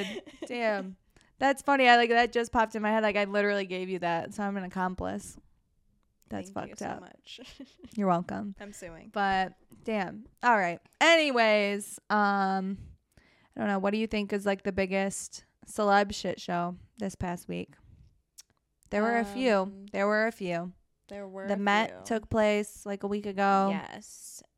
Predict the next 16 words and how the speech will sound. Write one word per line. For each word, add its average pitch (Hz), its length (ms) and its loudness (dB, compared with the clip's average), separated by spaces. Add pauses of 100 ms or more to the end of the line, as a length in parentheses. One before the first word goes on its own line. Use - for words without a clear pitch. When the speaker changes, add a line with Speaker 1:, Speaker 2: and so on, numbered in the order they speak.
Speaker 1:
There 190 100 -6
were 196 80 -4
some 190 160 -6
shit 180 220 0
Speaker 2:
And - 80 -6
Speaker 1:
shows 185 260 -2
there, 175 220 -2
that's 175 260 -4
for 180 140 -6
sure. 165 280 -8 (380)
Speaker 2:
a 208 60 -12
lot 196 720 -10
of 240 100 -12
people 180 720 -10
were 180 160 -12
anticipating, 175 1500 -16